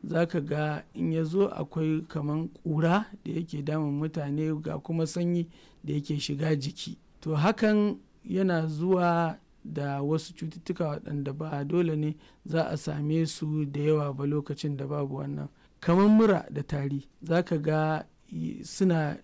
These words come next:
ɗan yawan aukuwa musamman ga yara ɗin.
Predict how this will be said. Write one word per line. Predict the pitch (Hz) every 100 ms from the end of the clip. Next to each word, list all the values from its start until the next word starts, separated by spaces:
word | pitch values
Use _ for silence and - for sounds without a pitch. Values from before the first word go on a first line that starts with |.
| -
ɗan | 165 160 165 160
yawan | 165 175 151 139 - - -
aukuwa | 151 135 - 160 151 - _ -
musamman | 147 170 175 156
ga | 143
yara | 156 147 147 151
ɗin. | 156